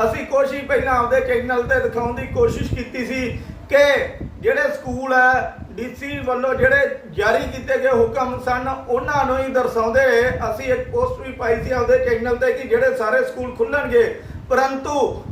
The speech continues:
ਹੁਣ ਸੱਤ ਵਜੇ ਦੇ ਕਰੀਬ ਫੇਰ ਇੱਕ ਜਿਹੜੀ ਦੂਸਰੀ ਜਿਹੜੇ ਆ ਫਿਰੋਜ਼ਪੁਰ ਡੀ ਸੀ ਵੱਲੋਂ ਹੁਕਮ ਜਿਹੜੇ ਆ ਜਾਰੀ ਕੀਤੇ ਗਏ ਹਨ ਕਿ ਫਿਰੋਜ਼ਪੁਰ ਦੇ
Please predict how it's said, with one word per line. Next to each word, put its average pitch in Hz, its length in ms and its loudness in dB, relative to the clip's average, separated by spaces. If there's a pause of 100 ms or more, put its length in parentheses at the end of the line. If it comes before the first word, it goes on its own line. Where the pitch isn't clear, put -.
ਹੁਣ 262 180 -2
ਸੱਤ 247 320 0
ਵਜੇ 269 300 2
ਦੇ 269 120 4
ਕਰੀਬ 254 600 -2
ਫੇਰ 269 220 2
ਇੱਕ 277 320 2
ਜਿਹੜੀ 254 220 -2
ਦੂਸਰੀ 247 840 -6 (320)
ਜਿਹੜੇ 262 340 6
ਆ 254 340 0 (200)
ਫਿਰੋਜ਼ਪੁਰ 247 340 2
ਡੀ 240 200 -2
ਸੀ 262 160 -10
ਵੱਲੋਂ 262 280 2
ਹੁਕਮ 240 460 0
ਜਿਹੜੇ 254 280 4
ਆ 262 120 0
ਜਾਰੀ 208 460 0
ਕੀਤੇ 247 380 -4
ਗਏ 262 180 2
ਹਨ 247 440 -2 (260)
ਕਿ 269 180 -6
ਫਿਰੋਜ਼ਪੁਰ 247 560 2
ਦੇ 262 500 2